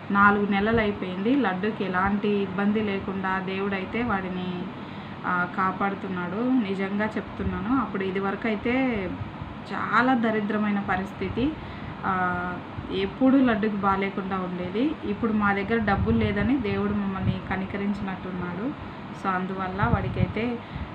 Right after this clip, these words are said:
దేవుడి దయ వల్ల ఏం కాలేదు. ఇప్పుడు కాలు కూడా తనకేమీ అంత ఇది లేదమ్మా, just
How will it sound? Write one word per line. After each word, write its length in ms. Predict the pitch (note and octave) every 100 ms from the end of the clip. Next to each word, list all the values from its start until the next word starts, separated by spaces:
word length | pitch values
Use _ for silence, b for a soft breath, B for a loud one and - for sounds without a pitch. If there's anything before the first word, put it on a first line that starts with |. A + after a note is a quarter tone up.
| -
దేవుడి 260 | F#3+ G3
దయ 180 | F#3+ F#3
వల్ల 200 | F#3 G3
ఏం 360 | G3+ F#3 F#3+ G3+
కాలేదు. 480 | G3+ F#3 F3+ F#3 A#3
ఇప్పుడు 320 | C4 - G#3
కాలు 440 | G3+ F3+ F3 G3
కూడా 260 | G#3 G#3 B3
తనకేమీ 640 | C#4 A3 F#3+ F#3+ F#3+ G#3+
అంత 260 | G#3+ G3+ F#3
ఇది 380 | F#3+ F#3 F#3 G3+
లేదమ్మా, 640 | G#3 G3 G3 F#3+ A#3 C4+ G#3
just 440 | F#3+ - - B3